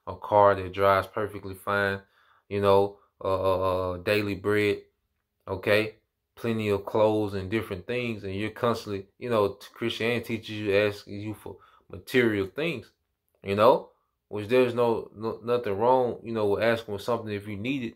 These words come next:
you know, if you got, you know, a bad running car and you need something better, you know, or either you, you know,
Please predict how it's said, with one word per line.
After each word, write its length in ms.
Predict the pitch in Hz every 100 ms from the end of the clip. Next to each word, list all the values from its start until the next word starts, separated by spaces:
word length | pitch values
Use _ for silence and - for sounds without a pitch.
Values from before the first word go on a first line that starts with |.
| _
you 140 | 107
know, 180 | 101 101
if 100 | 98
you 120 | 98
got, 360 | 104 113 113 - _ _ _ -
you 100 | 104
know, 320 | 98 98 95
a 160 | - 90
bad 420 | 85 101 101 98
running 300 | 98 101 92
car 320 | - 98 95
and 140 | 92 95
you 80 |
need 260 | 98 101 95
something 380 | - 98 95 90
better, 320 | 101 98 98 - _ _ _ -
you 120 | 98
know, 340 | 95 98 101 - _
or 140 | 95 98
either 200 | 104 98
you, 240 | 98 98
you 100 | 92
know, 280 | 123 117 117